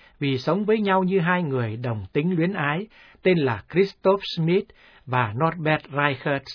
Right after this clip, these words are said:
dự tính cử hành thánh lễ tại nhà thờ Tin Lành Thánh Thomas ở Berlin và mời gọi tất cả những tín hữu Kitô đã rửa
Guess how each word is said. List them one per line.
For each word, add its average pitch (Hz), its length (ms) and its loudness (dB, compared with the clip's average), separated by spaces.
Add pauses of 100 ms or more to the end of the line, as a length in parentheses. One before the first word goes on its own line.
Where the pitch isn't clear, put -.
(420)
dự 160 280 -2
tính 214 220 2
cử 139 160 2
hành 127 260 -2
thánh 185 200 -2
lễ 190 240 2
tại 147 140 -2
nhà 127 220 -4
thờ 123 280 -2
Tin 180 140 2
Lành 117 340 -4
Thánh 165 300 -4
Thomas 165 540 0
ở 104 280 -6
Berlin 143 480 -2 (400)
và 143 160 2
mời 139 240 0
gọi 131 320 2
tất - 200 -4
cả 110 280 -2
những 170 160 -8
tín 190 200 0
hữu 214 180 2
Kitô 175 480 2
đã 180 180 0
rửa 107 180 -6